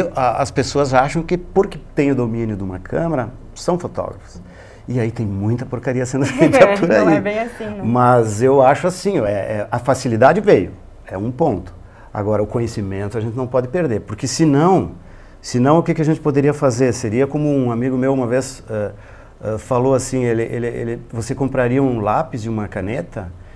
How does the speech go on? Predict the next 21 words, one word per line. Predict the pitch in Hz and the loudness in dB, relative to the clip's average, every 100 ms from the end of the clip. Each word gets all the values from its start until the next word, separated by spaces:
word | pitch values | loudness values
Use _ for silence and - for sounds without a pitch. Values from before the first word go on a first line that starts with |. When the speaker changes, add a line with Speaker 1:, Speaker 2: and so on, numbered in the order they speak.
| - | -14
Speaker 1:
e | 107 | -8
você | 107 107 123 120 | -6 -6 -2 0
ia | 131 | 0
escrever | 135 131 110 101 123 | -2 -4 -6 -2 -2
as | 131 | -2
poesias | - 123 104 110 143 | -4 -4 -2 -2 -2
do | 139 | -2
Mário | 135 139 | -2 -2
Quintana, | 135 90 - - - 82 - | -6 -8 -8 -8 -10 -14 -14
porque | 90 85 | -14 -12
eu | 95 | -8
tenho | 120 135 120 | -6 -4 -4
um | 95 | -6
Speaker 2:
Uhum. | 90 | -4
Speaker 1:
lápis | - - 156 | -4 -4 -6
e | 170 | -6
tenho | 151 | -2
uma | 147 120 | -2 -4
caneta, | - 95 170 - 85 - - - | -4 -4 -4 -4 -14 -14 -20 -16
Speaker 2:
Uhum. | 101 | -10
Speaker 1:
né?" | 104 | -10